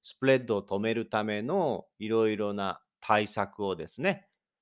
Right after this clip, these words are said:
えー、それぞれの町とか府県、プリフェクチャーとかね、いろいろなところで、えー、行っていくというニュースですね。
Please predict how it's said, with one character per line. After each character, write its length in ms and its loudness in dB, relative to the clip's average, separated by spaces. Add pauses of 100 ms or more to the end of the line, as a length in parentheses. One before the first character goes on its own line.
(360)
え 100 -6
ー、 20 -6
そ 160 0
れ 140 4
ぞ 120 -2
れ 140 -4
の 180 -8
町 460 -4
と 100 -6
か 560 -12 (260)
府 200 -20
県、 240 0 (340)
プ 80 -6
リ 60 -4
フ 140 -6
ェ 60 0
ク 100 -14
チ 140 -12
ャ 40 -8
ー 100 -16 (260)
と 120 -12
か 240 -14
ね、 320 -6
い 40 -10
ろ 120 4
い 40 6
ろ 80 4
な 120 0
と 140 0
こ 180 2
ろ 120 4
で、 360 0 (100)
え 720 -14
ー、 180 -14
行 220 -4 (100)
っ 160 -8 (840)
て 280 -6
い 120 -6
く 360 -2 (160)
と 140 -2
い 80 0
う 100 0
ニ 120 0
ュ 60 4
ー 20 0
ス 120 -12
で 120 -12
す 100 -14
ね。 240 -4